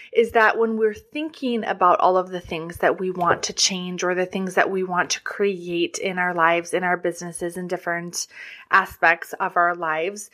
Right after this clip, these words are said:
is that we're oftentimes creating unnecessary resistance to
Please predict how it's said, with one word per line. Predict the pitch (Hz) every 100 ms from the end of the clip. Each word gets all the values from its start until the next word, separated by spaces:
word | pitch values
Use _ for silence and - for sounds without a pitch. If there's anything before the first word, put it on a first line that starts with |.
| - - - - - -
is | 269 254 254 233
that | 226 247 - 226 226 214
we're | 214 226 226 -
oftentimes | 220 233 - - 285 294 - - 202 170 - 180 196 -
creating | - - 226 196 185 190 185 208 254 311 339 _ _ _
unnecessary | 220 214 196 185 180 - 214 220 208 208 208
resistance | 185 180 170 - 196 196 - - 104 - - - - _ _ _ _ _ _
to | - 220 208 202 202 196 196